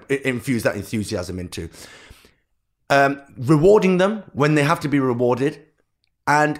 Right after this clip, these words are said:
working, and, but you've got to siphon and pick your workforce as well.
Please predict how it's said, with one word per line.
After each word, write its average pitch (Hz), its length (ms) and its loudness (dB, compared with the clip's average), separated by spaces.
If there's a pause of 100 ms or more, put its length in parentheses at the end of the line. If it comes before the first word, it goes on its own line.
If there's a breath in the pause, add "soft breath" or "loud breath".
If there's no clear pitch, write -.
working, 170 580 -2
and, 156 240 -4
but - 220 -2
you've 202 160 -2
got 240 100 2
to 202 60 4
siphon 175 500 0
and 131 120 -2
pick - 240 2
your 143 120 2
workforce 127 580 -2
as 98 140 -10
well. 117 300 0